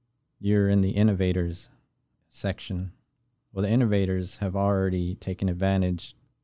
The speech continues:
have already invested, and they're holding. They are holding for dear life.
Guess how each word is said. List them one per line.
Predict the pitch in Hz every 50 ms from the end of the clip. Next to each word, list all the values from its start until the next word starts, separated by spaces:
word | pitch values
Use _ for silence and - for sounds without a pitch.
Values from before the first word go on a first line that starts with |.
| _ _ _ 87
have | 95 90
already | 95 98 98 95 92 95 98 87
invested, | 90 92 87 95 95 92 - - 92 87 85 90
and | 90 92
they're | 101 117 120 110
holding. | - 120 123 127 101 87 85 87 87 - _ _ _ _ _ _ _ _ _ _ _ -
They | 101 107 110
are | 98 95 92 87
holding | 90 - - 117 110 110 107 110 110 113 113
for | - - 98 92
dear | 90 95 107 104 104 104 107
life. | 107 101 98 95 92 90 87 85 - - -